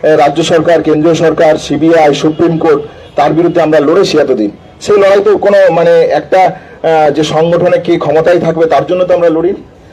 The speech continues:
তাহলে আমরা লড়েছি বিচারের দাবিকে সামনে রেখে। তাহলে বিচারের প্রশ্নে আমরা তো মানে চিরদিন সহমত ছিলাম,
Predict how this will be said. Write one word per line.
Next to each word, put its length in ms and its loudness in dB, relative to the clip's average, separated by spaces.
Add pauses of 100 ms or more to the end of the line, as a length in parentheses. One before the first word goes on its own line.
(140)
তাহলে 140 2
আমরা 240 0
লড়েছি 420 0
বিচারের 440 0
দাবিকে 300 0
সামনে 300 -4
রেখে। 220 -4 (280)
তাহলে 160 2
বিচারের 340 0
প্রশ্নে 340 -4
আমরা 360 2 (340)
তো 200 0 (380)
মানে 340 -2 (240)
চিরদিন 440 0
সহমত 380 -2
ছিলাম, 220 -10